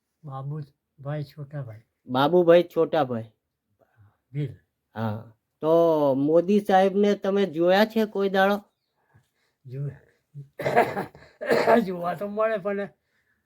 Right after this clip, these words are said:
Speaker 1: સપના રૂપે મળે.
Speaker 2: સપના રૂપે.
Speaker 1: હમ.
Speaker 2: બરાબર.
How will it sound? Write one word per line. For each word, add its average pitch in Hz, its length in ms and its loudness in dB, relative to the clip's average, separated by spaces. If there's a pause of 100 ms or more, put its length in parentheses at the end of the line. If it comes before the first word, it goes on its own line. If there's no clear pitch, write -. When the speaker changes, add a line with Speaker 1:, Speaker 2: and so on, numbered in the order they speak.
(180)
Speaker 1:
સપના 240 500 -8
રૂપે 151 280 -4
મળે. 127 300 -12
Speaker 2:
સપના 160 440 2
રૂપે. 120 260 -4
Speaker 1:
હમ. 160 400 -20
Speaker 2:
બરાબર. 113 320 -6